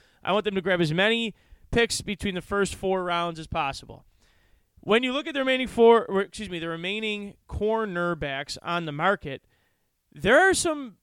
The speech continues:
legit guys still out there that I think are very good, could be very good additions. Before I get to those, if you combine one of these veteran guys with Dane Jackson, Cam Lewis, and a second or third round pick, I think you are glorious going into the year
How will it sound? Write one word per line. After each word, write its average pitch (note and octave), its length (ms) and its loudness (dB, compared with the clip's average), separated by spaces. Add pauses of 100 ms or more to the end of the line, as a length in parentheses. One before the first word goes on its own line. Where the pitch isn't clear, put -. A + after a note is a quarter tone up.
(120)
legit F#3 640 0 (360)
guys F3+ 400 -2
still F#3+ 400 -4
out F3+ 260 0
there B2 280 -14
that D#3+ 220 -6
I E3+ 160 -2
think G3 220 -10
are E3+ 140 -6
very E3+ 420 -4
good, D#3+ 400 -4 (240)
could A#3+ 180 0
be A3 120 -6
very F#3+ 320 0
good F#3 140 -4
additions. F3 500 -8 (960)
Before B3+ 420 2
I B3 60 2
get G3 240 -2
to F3+ 100 -4
those, D#3+ 420 -4 (340)
if D#3+ 200 -8
you A#3 160 0
combine G#3+ 520 -2
one G3 120 -8
of F3+ 80 -10
these E3 200 -8
veteran G#3 520 -4
guys F3 560 0 (240)
with D3+ 240 -10
Dane G#3+ 300 -2
Jackson, F#3+ 460 -2
Cam F#3 340 -4
Lewis, F3+ 320 -4
and D#3+ 160 -10
a D3 80 -8
second G3 360 -6
or G3 40 -6
third F#3+ 240 -6
round F3+ 240 -8
pick, G#3+ 280 -4
I E3+ 200 -4
think F3 320 -14
you E3+ 180 -4
are D#3 140 0
glorious D#3+ 680 -8
going D#3+ 240 -6
into D#3+ 120 -8
the D#3 100 -6
year D3+ 340 -4